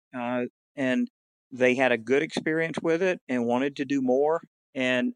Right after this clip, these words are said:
we've about doubled it every year, and we continue to add more and more. And I think we'll, uh, I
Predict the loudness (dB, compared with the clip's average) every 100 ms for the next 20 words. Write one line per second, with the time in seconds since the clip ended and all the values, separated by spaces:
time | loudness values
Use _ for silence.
0 | _ -4 -2 0 2 0 2 2 2 0
1 | -2 -4 -4 -2 0 0 2 2 2 0
2 | -2 -6 -4 0 0 -2 -2 0 2 2
3 | 2 2 2 2 2 2 2 0 -4 0
4 | 2 4 4 4 2 _